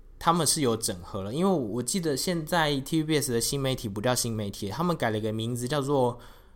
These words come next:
融媒体，<laughs> 就是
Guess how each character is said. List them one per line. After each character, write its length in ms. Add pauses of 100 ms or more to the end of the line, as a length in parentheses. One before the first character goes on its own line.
(360)
融 460
媒 280
体， 260 (200)
<laughs> 220
就 140
是 240